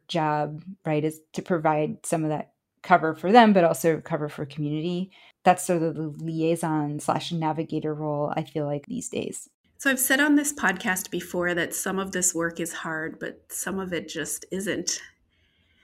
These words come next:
Speaker 2: What, in your view, are some of the easy, quote unquote, easy things that should be done now to advance mobility justice? You're like, "Come on, can't we just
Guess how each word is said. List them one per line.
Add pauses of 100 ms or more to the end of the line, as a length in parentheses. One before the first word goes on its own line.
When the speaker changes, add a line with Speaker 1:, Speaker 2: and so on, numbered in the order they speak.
(480)
Speaker 2:
What,
in
your
view,
are
some
of
the
easy,
quote
unquote,
easy
things
that
should
be
done (360)
now (580)
to
advance
mobility
justice? (160)
You're
like,
"Come
on,
can't
we
just